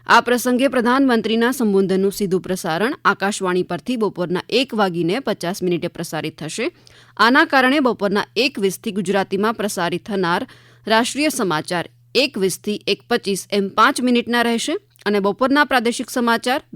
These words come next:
બે ત્રીસના બદલે બે પાંત્રીસથી બે ચાલીસ દરમિયાન પ્રસારિત થશે,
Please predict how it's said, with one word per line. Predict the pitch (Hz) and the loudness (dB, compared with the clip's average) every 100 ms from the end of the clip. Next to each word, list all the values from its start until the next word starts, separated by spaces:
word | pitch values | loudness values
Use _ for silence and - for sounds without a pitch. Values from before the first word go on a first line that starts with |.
| 175 | 0
બે | 240 | 2
ત્રીસના | 285 190 180 208 190 | 2 -2 -4 -2 0
બદલે | 196 185 180 | 0 0 -2
બે | 175 208 | 2 2
પાંત્રીસથી | 202 180 208 240 - 202 180 | 2 -2 -2 -4 -4 -4 -2
બે | |
ચાલીસ | 180 214 220 269 - | -2 0 2 0 0
દરમિયાન | 202 170 175 | -2 -2 -4
પ્રસારિત | 180 190 170 160 | -4 -4 -4 -4
થશે, | 190 185 | -6 -4